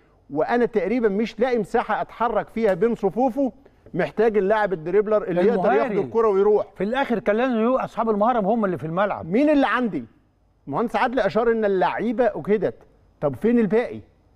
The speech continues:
Speaker 1: ما أنا عندي واحد زي
Speaker 2: الفريش بقى.
Speaker 1: أيوة، عندي واحد زي أحمد عبد القادر وعمار حمدي، الاتنين أنت جايبهم بمهارات عالية جدًا وعندهم دوافع، عندهم الدوافع. وعلى فكرة أهم عنصر ثبت في الكرة عامة الدافع.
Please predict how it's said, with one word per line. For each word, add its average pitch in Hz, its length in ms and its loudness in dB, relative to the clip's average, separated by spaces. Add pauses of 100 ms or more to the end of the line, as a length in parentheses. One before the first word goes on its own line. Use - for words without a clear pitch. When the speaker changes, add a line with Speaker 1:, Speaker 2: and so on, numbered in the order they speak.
(140)
Speaker 1:
ما 131 80 -4
أنا 160 80 -4
عندي 202 260 2
واحد 214 160 4
زي 165 60 -2
Speaker 2:
الفريش 220 420 0
بقى. 202 400 -2
Speaker 1:
أيوة، 202 300 2
عندي 214 280 -4
واحد 202 240 -2
زي 208 180 -2
أحمد 208 220 -4
عبد 180 180 -4
القادر 180 420 -2 (120)
وعمار 170 420 0
حمدي، 226 420 -4 (320)
الاتنين 190 520 2
أنت 220 280 -2
جايبهم 185 500 0
بمهارات 180 560 -2
عالية 208 280 0
جدًا 220 380 -4
وعندهم 170 460 0
دوافع، 190 480 0 (760)
عندهم 175 420 -2
الدوافع. 196 460 0
وعلى 151 360 -2
فكرة 190 360 -4 (720)
أهم 226 480 0
عنصر 202 380 -4
ثبت 233 400 0
في - 80 -2
الكرة 226 460 0
عامة 196 560 -2
الدافع. 151 480 -2